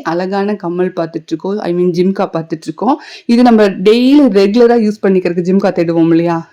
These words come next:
ரெகுலரா போனா ஒரு சை-, சைஸ் வந்து கரெக்டான சைஸா இருக்கும். இது த்ரீ ஃபிஃப்டி ஃப்ரீ ஷிப்பிங்ல வாங்கிக்கலாம். இது அடுத்த டிசைனு,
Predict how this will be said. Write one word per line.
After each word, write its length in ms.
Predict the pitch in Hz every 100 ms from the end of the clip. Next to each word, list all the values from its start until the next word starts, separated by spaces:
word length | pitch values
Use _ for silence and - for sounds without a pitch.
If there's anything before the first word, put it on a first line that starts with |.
| -
ரெகுலரா 400 | 185 185 208 208 208
போனா 260 | 185 202 226
ஒரு 140 | 175
சை-, 320 | - 202 214
சைஸ் 320 | 208 208 254 247
வந்து 220 | 214 208
கரெக்டான 480 | 170 170 190 185 196
சைஸா 300 | 160 170 170
இருக்கும். 240 | 151 165
இது 120 | 170 320 - - -
த்ரீ 160 | - 320
ஃபிஃப்டி 360 | 339 247 - 330
ஃப்ரீ 200 | 339 208
ஷிப்பிங்ல 400 | 196 190 165 208 220
வாங்கிக்கலாம். 460 | 170 156 151 - - - _
இது 160 | 226 240
அடுத்த 340 | 214 214 - 202
டிசைனு, 480 | 196 190 185 190